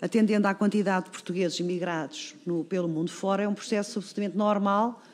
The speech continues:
de, de naturalização de filhos de imigrantes nascidos em França, na Alemanha, na Suíça, na Inglaterra e por aí fora.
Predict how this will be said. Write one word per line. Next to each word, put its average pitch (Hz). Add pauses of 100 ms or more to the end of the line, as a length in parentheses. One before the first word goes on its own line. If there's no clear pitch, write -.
(320)
de, 196
de 175
naturalização 214
de 196
filhos 214
de 196
imigrantes 214
nascidos 196
em 185
França, 226
na 208
Alemanha, 208
na 196
Suíça, 226
na 202
Inglaterra 214 (420)
e 196
por 208
aí 220
fora. 143